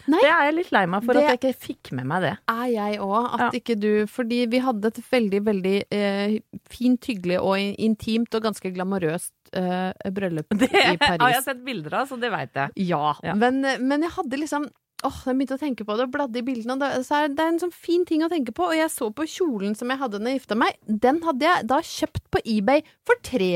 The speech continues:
Speaker 1: hundre kroner.
Speaker 2: Åh, det er gøy.
Speaker 1: Ja, så det er liksom, eh, det er lov å, å lage glamour uten at du trenger å blakke deg helt. Dessuten så hadde vi booka oss inn på et hotell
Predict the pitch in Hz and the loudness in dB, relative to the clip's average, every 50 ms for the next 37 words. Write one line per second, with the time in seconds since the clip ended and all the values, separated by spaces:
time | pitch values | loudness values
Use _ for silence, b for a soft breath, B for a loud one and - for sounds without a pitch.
0 | 165 180 185 190 202 - 302 - 339 320 233 165 147 147 139 - - _ _ _ | 2 2 2 2 4 2 2 4 4 2 2 2 0 -2 -4 -6 -10 _ _ _
1 | - 214 247 262 240 247 254 233 180 170 160 160 156 135 - - 214 262 359 370 | -4 -2 0 2 2 2 2 2 4 4 4 4 2 2 2 4 6 6 6 4
2 | - - 311 339 - - 240 247 285 311 320 269 - - 247 254 262 262 262 262 | 0 -2 -2 -2 -2 0 2 2 2 2 0 -2 0 0 0 2 2 2 4 4
3 | 269 262 262 262 247 240 277 285 262 240 220 208 226 220 254 285 294 294 294 277 | 4 4 4 4 2 2 2 4 4 4 4 2 2 2 2 4 4 4 4 4
4 | 254 294 294 294 269 220 196 190 208 196 233 247 240 220 220 233 233 240 214 - | 2 2 4 4 4 4 2 -2 -2 0 0 0 2 2 2 0 0 -2 -4 -4
5 | - 170 - - 208 - 202 175 170 185 196 208 220 - - 175 180 185 190 180 | -6 -6 -4 -4 -4 -2 -2 -2 0 -2 -2 -2 -4 -4 -4 -2 -2 0 -2 -2
6 | - - 240 - 277 214 214 208 247 240 226 240 269 247 262 277 - - 151 151 | -2 -2 -2 -2 -2 -4 -2 0 0 2 2 2 0 0 0 -4 -4 -2 -2 -2
7 | 160 - 214 233 214 - 240 - - - _ _ _ - - 262 - _ _ 220 | 0 0 -2 -2 0 -2 -2 -2 -4 -14 _ _ _ -2 -2 -2 -2 _ _ 2
8 | 247 262 | 2 2